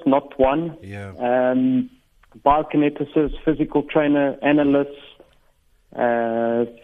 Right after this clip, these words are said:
Speaker 1: yeah, you're looking at ten plus maybe, yeah?
Speaker 2: Sure. And what are your chances of getting a medal? <laughs>
Speaker 1: <laughs> I got one, right? <laughs>
Speaker 2: You got one?
Speaker 1: Yeah.
Speaker 2: Do you have a,
Speaker 1: Yes, I
Speaker 2: li-,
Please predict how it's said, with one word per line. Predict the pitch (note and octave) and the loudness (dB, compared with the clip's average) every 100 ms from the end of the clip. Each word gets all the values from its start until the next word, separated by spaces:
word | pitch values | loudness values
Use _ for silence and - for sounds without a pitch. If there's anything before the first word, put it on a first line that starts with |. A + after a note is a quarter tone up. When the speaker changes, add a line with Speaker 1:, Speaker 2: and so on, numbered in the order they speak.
| - - | -20 -12
Speaker 1:
yeah, | - B2+ | -2 0
you're | B2+ B2+ | 0 0
looking | C3+ D3 D3 | 0 0 0
at | C3+ C3 - - _ _ | 0 -4 -18 -20 _ _
ten | - D#3 D3 | 0 2 2
plus | E3+ D#3 - | 2 0 0
maybe, | B2+ A#2 G#2+ | -2 0 0
yeah? | B2 D3+ - - | 0 -2 -8 -16
Speaker 2:
Sure. | - - A#4+ G#4 - | -8 2 2 2 -2
And | A3 A3+ | -4 2
what | A#3+ | 4
are | C4 | 4
your | B3+ | 4
chances | - A#3+ B3 | 4 2 2
of | A#3 | 2
getting | G#3+ A#3 | 4 4
a | A#3 | 4
medal? | A3 A#3 G3+ G#2 _ _ - - | 4 4 4 0 _ _ -20 -6
<laughs> | - - - - - E4+ - - - _ _ _ _ _ - | -4 -4 -8 -8 -8 -8 -8 -12 -20 _ _ _ _ _ -6
Speaker 1:
<laughs> | |
I | - E3+ - C#3 - B2 - C3+ - - - - - - - - - B2 | 0 2 2 0 2 0 0 0 0 -4 -8 -8 -8 -10 -10 -12 -2 0
got | B2 D#3 - | 2 0 0
one, | C3+ | 0
right? | A#2 C3 D#3 - - - | 2 2 0 -6 -6 0
<laughs> | C#3+ - - | 0 -2 0
Speaker 2:
You | C4 | 4
got | E4+ F4 | 6 8
one? | D#4 G#3+ A#2 _ _ _ _ _ | 8 6 2 _ _ _ _ _
Speaker 1:
Yeah. | A#2 A#2+ B2 - - _ _ | -4 -4 -2 -6 -12 _ _
Speaker 2:
Do | D#3+ | 2
you | G3 | 4
have | A3 | 6
a, | G#3+ | 2
Speaker 1:
Yes, | |
I | |
Speaker 2:
li-, | A3 | 0